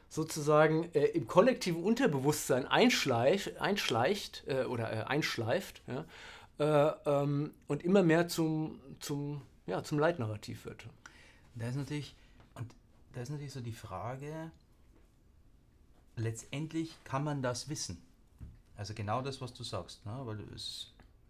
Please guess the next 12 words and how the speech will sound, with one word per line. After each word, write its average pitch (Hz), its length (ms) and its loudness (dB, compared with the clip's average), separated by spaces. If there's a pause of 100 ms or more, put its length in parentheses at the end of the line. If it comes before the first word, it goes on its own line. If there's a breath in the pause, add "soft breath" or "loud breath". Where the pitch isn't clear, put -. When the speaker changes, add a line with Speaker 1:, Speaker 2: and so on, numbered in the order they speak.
(400)
Speaker 2:
es 104 140 -12
liegt 170 240 -10
eigentlich 127 300 -8
offen 151 260 -8
vor 120 380 -8
uns. - 320 -12 (520)
Ja? 123 160 -10
Dass 113 220 -4
Speaker 1:
Ja. - 60 -6
Speaker 2:
also 110 120 -4
etwas 117 280 -6
passiert, - 580 -8